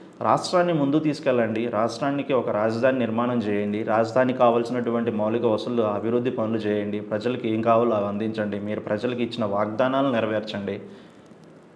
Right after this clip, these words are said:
రాష్ట్రంలో పేదరికం ఇంకా అలాగే కొట్టుమిట్టాడుతోంది. ఉపాధి హామీలు,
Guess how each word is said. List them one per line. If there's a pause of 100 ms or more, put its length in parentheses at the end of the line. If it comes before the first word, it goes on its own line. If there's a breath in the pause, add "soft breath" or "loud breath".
(840)
రాష్ట్రంలో
పేదరికం
ఇంకా
అలాగే
కొట్టుమిట్టాడుతోంది.
ఉపాధి
హామీలు,